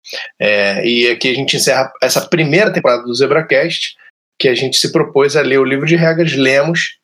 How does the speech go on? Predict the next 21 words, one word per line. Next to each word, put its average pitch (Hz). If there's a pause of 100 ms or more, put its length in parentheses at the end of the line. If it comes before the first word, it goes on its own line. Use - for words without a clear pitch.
terminamos 143
a 143
primeira 131
temporada. 107
O 101
que, 180
o 147
que 185
vem 175
aqui 170
pra 165
frente, 170
a -
segunda 143
temporada, 147
a -
gente 147
vai 143
descobrir 143
em 156
breve, 165